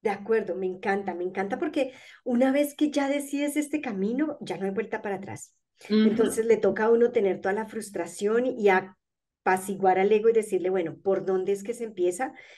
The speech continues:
Speaker 1: ¿Cuál es el siguiente paso? ¿Cuánto más voy a tener que hacer, invertir y demás?". Porque sí, realmente es un proceso, entre otras,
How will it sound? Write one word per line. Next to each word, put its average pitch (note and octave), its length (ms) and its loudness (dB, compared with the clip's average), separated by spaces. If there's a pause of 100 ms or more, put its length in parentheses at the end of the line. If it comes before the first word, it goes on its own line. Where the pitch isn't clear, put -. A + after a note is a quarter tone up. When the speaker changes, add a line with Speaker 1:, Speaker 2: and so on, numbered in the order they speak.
(120)
Speaker 1:
¿Cuál F#3+ 200 4
es G3+ 120 2
el A3 100 0
siguiente F3+ 420 -2
paso? G#3 420 0
¿Cuánto A3 360 0
más A3 220 -4
voy A3+ 140 0
a A3+ 80 -4
tener G3 260 -4
que F#3+ 120 -2
hacer, G#3 320 2
invertir G#3 520 -2
y G3+ 60 -2
demás?". G#3+ 320 0
Porque A3 240 -4
sí, G3+ 220 -4
realmente A3+ 480 2
es - 80 -6
un B3 120 -4
proceso, B3 540 2
entre F#3+ 240 -4
otras, F#3+ 280 -4